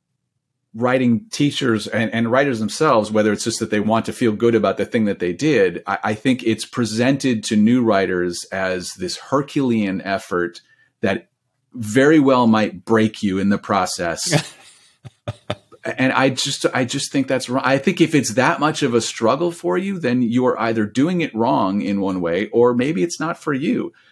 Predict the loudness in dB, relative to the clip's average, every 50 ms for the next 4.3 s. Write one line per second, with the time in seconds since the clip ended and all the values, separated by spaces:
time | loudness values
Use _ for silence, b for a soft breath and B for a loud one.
0 | b b -6 -2 -2 0 0 -2 -4 -4 -6 -4 -2 -2 0 -2 0 2 2 2
1 | 2 2 0 0 0 0 2 2 2 0 0 0 0 0 0 0 0 -2 -2 -4
2 | -4 -6 -6 -6 -6 -8 -10 -12 _ -6 -4 -4 -2 -2 0 0 0 0 -2 -2
3 | 0 0 2 2 2 0 0 0 -2 -2 0 2 2 0 0 -2 -2 -2 -2 0
4 | 0 0 0 -2 -4 -6